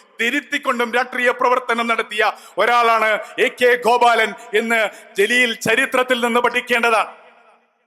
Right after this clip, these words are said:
ഈ തരത്തിൽ രാവിലെ പറയാണ്, "ഞാൻ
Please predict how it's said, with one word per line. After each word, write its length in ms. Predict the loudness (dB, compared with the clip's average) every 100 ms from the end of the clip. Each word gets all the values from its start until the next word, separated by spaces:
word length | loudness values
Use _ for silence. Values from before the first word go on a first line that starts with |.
| _ _ _ _ _ _ -10
ഈ 180 | -6 -6
തരത്തിൽ 680 | -2 -2 -2 -4 -6 -8 -16 -20 -6
രാവിലെ 300 | -4 -2 -4
പറയാണ്, 520 | -8 -6 -6 -6 -10 -16 _ _ _ _ _ _ _ _ _ _ _ _ _
"ഞാൻ 440 | -6 -2 -2 -6